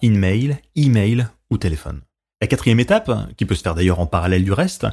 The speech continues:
c'est de lancer une seconde campagne de communication afin d'entretenir la flamme. Le fait d'être en contact avec votre marque tous les jours ou régulièrement pourra augmenter la confiance que le prospect accorde à votre entreprise.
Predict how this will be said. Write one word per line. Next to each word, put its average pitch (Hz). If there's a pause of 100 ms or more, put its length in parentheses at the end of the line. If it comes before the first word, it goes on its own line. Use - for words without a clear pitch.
(300)
c'est 151
de 147
lancer 139
une 160
seconde 156
campagne 135
de 127
communication 113
afin 113
d'entretenir 101
la 87
flamme. 80
Le 82
fait 110
d'être 95
en -
contact 98
avec 90
votre 92
marque 98
tous 143
les 131
jours 120
ou 92
régulièrement 98
pourra 139
augmenter 123
la 120
confiance 131
que -
le 110
prospect -
accorde 98
à 90
votre 80
entreprise. -